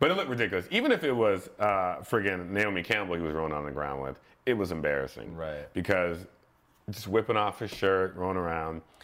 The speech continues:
Speaker 1: And he was, and we just told him about it the next day. It was, we had nothing to show him. We just said, "You know what you did?" And he kind of remembered 'cause he al-, would always black out, and he was so embarrassed. And that guy, he didn't even go to A A.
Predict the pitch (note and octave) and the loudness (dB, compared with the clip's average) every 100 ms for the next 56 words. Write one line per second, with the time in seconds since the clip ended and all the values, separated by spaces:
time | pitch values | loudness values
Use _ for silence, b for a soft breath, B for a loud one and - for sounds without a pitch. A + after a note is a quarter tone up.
0 | B B B - A#2 G#2+ G#2+ G2+ A#2+ D#3+ | B B B -12 -10 -10 -6 0 0 0
1 | - D3+ G3 C#3+ D#2+ C#2+ C2 C#2 C#2 - | 0 0 0 0 0 0 -2 -8 -8 -6
2 | A1 - A2 B2+ B2 C#3 C#3+ C#3 D3 A#2+ | -8 -6 -2 0 2 0 0 -2 0 0
3 | C3+ B2 G#2+ A2 A2 F2+ F2 F#2+ F#2+ E2 | 0 -2 -2 -4 -4 -4 -6 -8 -4 -4
4 | D#2+ - G2 B2 E2+ E2+ G#2 B2+ B B | -4 -6 -6 -4 -4 -2 -4 -6 B B
5 | B B - G#2 G#2 G2+ G2 A2 D3+ D#3+ | B B 0 2 2 0 -2 -4 -2 0
6 | D3 A#2 G#2+ G#2+ A2 G#2+ F#2 F#2+ E2 - | 0 2 2 2 2 2 -2 0 -4 -6
7 | _ _ - G2 G2+ F#2+ F#2 F2+ E2+ D#2 | _ _ -6 -4 0 2 2 2 0 0
8 | D#2+ D#2 D2 E2+ E2 D#2 - b b b | 0 -2 -4 -6 -6 -8 -12 b b b
9 | b b - - - B2 A2+ G#2+ G2 F2 | b b -16 -12 -6 0 2 2 2 2
10 | D#2+ C#2+ C#2+ - F#2 F#2+ A#2 A2+ A2 G#2 | 2 0 -4 -8 -2 2 2 2 0 0
11 | F#3+ G#3+ G#2 F2+ D2+ D#2 D#2 D#2 B1+ | 0 0 2 2 4 2 2 0 -2